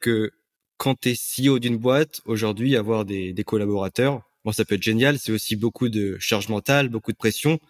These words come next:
c'est des responsabilités. Et à notre ère, notamment du digital, d'Internet, euh, à une ère où on peut devenir son propre média, on a des leviers qui sont beaucoup plus simples à activer, qui demandent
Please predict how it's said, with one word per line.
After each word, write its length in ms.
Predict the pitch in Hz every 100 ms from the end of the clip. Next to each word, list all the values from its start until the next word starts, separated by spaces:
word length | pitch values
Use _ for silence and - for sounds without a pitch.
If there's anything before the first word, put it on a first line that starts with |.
| _
c'est 160 | -
des 100 | 113
responsabilités. 840 | 110 110 123 117 104 107 104 143 160 _ 107
Et 80 |
à 80 | 107
notre 240 | 104 - 123
ère, 180 | 123
notamment 420 | 113 104 104 110 107
du 160 | 101
digital, 800 | 98 107 107 95 113 120 110 95
d'Internet, 720 | 98 110 113 113 120 123 - - _
euh, 80 | 92
à 60 | -
une 160 | 98 113
ère 140 | 120
où 60 | 107
on 80 |
peut 140 | 98 104
devenir 400 | 117 120 131 123
son 140 | 117
propre 280 | 104 113 107
média, 380 | 104 98 123 147 - _ _ -
on 100 | 120
a 100 | 135
des 120 | 131
leviers 440 | 123 113 135 156 _ _ _ _
qui 140 | - 107
sont 380 | - 113 117 113
beaucoup 460 | 101 104 123 160
plus 200 | 139 120
simples 440 | 117 - 143 135 120
à 20 |
activer, 500 | 110 - 120 139 143
qui 160 | -
demandent 240 | 110 113